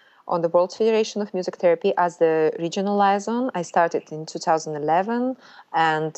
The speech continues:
I've been reappointed, uh, last July for the next three years until two thousand seventeen.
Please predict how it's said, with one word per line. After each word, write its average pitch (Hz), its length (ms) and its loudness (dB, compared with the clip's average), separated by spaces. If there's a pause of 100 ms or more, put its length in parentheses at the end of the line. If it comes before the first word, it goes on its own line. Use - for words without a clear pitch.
(160)
I've 160 200 -2
been 160 340 -2
reappointed, 165 760 0 (240)
uh, - 320 -4
last 147 320 0
July 165 460 2
for 170 240 -4
the 170 80 -8
next 170 300 -6
three 208 120 0
years 220 560 -2
until 160 280 -6
two - 120 -16
thousand 160 260 0
seventeen. 196 560 -2